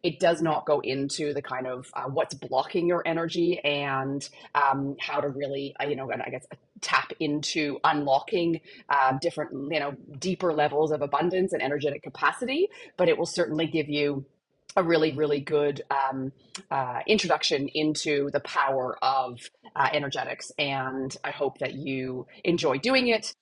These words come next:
I will give you access to the Soulful Schedule and the Soulful Schedule walkthrough again inside the Elevate community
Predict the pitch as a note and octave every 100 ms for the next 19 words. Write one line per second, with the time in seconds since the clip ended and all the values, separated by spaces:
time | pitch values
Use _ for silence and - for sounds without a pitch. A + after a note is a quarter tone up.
0 | _ _ _ - F3 F3+ G3 G3 F3 D3+
1 | D3+ - E3 D#3 - - D#3 D3+ D3+ D3+
2 | D3+ D3 C#3+ C3 D#3+ E3 D#3+ D#3+ D#3+ D#3
3 | D3+ D3+ D3 D3 D3+ - C3+ C#3 C#3 G3
4 | - G#3+ F#3+ F#3 F3+ E3+ E3 - D3+ C#3+
5 | C#3 C#3 - B2 C3+ A#2+ - E3+ G#3 G3
6 | F#3 F3